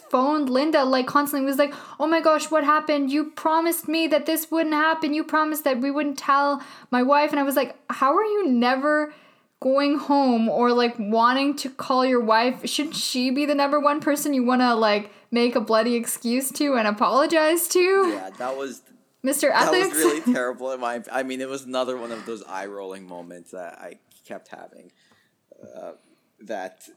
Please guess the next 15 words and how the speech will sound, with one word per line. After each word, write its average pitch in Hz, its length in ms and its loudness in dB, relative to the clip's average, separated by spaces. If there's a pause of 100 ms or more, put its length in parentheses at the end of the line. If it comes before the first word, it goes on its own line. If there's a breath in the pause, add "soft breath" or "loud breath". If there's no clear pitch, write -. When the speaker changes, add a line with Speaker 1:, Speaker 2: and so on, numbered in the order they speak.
(100)
Speaker 2:
you 117 100 -14
know, 92 160 -14
I 67 100 -18
was 110 140 -20
like, 123 100 -20
"Come 117 320 -16
on, 85 200 -16 (100)
Jim, - 200 -20 (220)
just - 220 -16
call 135 240 -6
your 101 140 -10
<laughs> 73 80 -20
wife." - 520 -10 (360 loud breath)
And 180 100 -2
then, 185 120 0